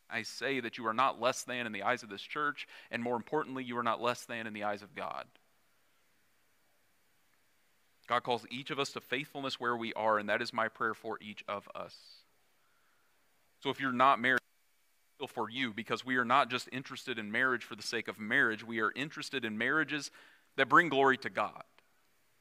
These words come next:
So my goal is, today is not to say, "Here are five steps to having a great marriage." My desire is for us to catch a glimpse of what God wants to do through us as a reflection of the love that he has for us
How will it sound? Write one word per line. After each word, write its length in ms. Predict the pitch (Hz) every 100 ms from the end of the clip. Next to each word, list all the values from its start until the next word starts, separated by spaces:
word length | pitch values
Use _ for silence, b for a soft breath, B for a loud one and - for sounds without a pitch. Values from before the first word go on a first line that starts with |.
| _ -
So 120 | 170
my 140 | 170
goal 260 | 156 185 196
is, 140 | 147 -
today 300 | 160 151 151
is 140 | 127
not 160 | 147 165
to 60 |
say, 200 | - 165
"Here 180 | 143 160
are 40 | 160
five 260 | 165 151
steps 220 | - 147 -
to 100 | 139
having 260 | 151 139
a 40 | 123
great 280 | 131 131
marriage." 480 | 123 139 147 113 113 - _ -
My 140 | 127
desire 540 | 117 127 120 - 185 156
is 180 | 139
for 200 | - 135
us 140 | 139 160
to 120 | 165
catch 260 | - 151 151
a 100 | 135
glimpse 320 | 120 143 180
of 140 | 123
what 240 | 120 165 170
God 240 | 180 170
wants 240 | 143 160 -
to 100 | 147
do 300 | 123 151 143 -
through 220 | - 170 165 -
us 520 | 151 113 - - - b b b b b b
as 140 | 135
a 40 | 147
reflection 580 | 139 - 170 190 233
of 80 | 202
the 100 | 160
love 260 | 151 156 139
that 120 | 139
he 100 | 156
has 140 | 147
for 200 | - 143 -
us 280 | 170 -